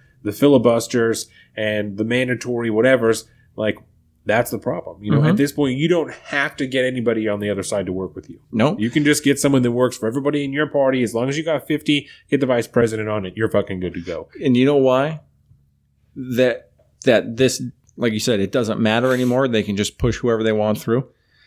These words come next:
Speaker 2: Because without that filibuster potential, without
Speaker 1: Right.
Speaker 2: the ability for the opposing side to
Speaker 1: To
Speaker 2: shut
Speaker 1: stop it.
Speaker 2: it down,
Speaker 1: Yep.
Speaker 2: no one, it's just a matter of how many votes you have. And so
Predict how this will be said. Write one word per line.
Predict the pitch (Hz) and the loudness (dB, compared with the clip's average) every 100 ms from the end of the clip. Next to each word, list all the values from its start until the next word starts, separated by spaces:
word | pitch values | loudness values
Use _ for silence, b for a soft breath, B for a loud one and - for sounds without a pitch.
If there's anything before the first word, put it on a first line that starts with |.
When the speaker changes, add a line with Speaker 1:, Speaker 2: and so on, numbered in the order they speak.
| _ | _
Speaker 2:
Because | - 131 117 | -4 -2 0
without | 117 - - 120 180 247 | -2 -2 -2 0 0 -2
that | 147 147 139 123 - _ _ _ | 0 2 2 -2 -8 _ _ _
filibuster | - - - 151 156 131 127 123 - 120 110 107 - _ _ _ - | -20 -6 -2 0 0 0 0 0 -2 0 0 -4 -12 _ _ _ -6
potential, | 131 - 127 113 - - | -6 -2 0 0 -2 -6
without | 101 101 127 156 175 | -6 -2 0 2 0
Speaker 1:
Right. | 160 | -2
Speaker 2:
the | 160 139 | 0 0
ability | 113 113 156 170 180 147 131 113 | -2 -2 0 2 2 2 2 0
for | - - 113 | -2 -2 2
the | 110 - | 0 0
opposing | 113 - 131 147 156 | -4 0 0 0 -2
side | 131 131 117 113 - | -2 0 0 -2 -4
to | - | -6
Speaker 1:
To | |
Speaker 2:
shut | 101 - 113 - 156 | -4 -2 -2 2 0
Speaker 1:
stop | 170 95 | 0 -6
it. | 92 | -2
Speaker 2:
it | 147 139 - 123 | 0 0 -2 0
down, | 131 113 92 87 | 2 2 0 -2
Speaker 1:
Yep. | 95 95 _ _ _ _ _ _ _ _ _ - - _ _ _ _ _ - | -6 -14 _ _ _ _ _ _ _ _ _ -20 -20 _ _ _ _ _ 0
Speaker 2:
no | 120 131 | 2 2
one, | 147 156 147 | 2 0 0
it's | 139 135 | -2 0
just | 143 | 0
a | 131 | 2
matter | 123 131 131 | 2 2 2
of | 110 | 0
how | 95 117 127 | -2 0 2
many | 139 | 0
votes | 135 139 143 | 0 0 0
you | 101 | -2
have. | 90 92 - _ b b b b | -4 -6 -14 _ b b b b
And | - 135 | 0 0
so | 123 139 123 | 2 2 0